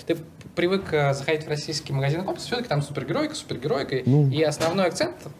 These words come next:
Speaker 1: ну, понятно, что комиксы для большинства это ассоциируется достаточно сильно с супергероями.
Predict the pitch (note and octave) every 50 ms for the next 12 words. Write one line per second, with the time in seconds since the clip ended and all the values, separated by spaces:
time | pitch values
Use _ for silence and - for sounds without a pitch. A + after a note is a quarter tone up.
0 | - - F#3 F3 D3 - D3 E3 D#3+ D3 - - - G3 A3+ B3 G#3 - - C3
1 | A#2+ A#2+ B2 B2+ C3 B2 - - - G3 G#3+ G3 - - A#2+ A#2 A2+ - - D3+
2 | D3+ C#3+ C3 - - A2+ - C3 A#2+ - - - E3+ D#3+ D3 C3 - - - -
3 | C#3 C3+ C3 A#2 B2 C3+ C#3 B2+ A#2 A2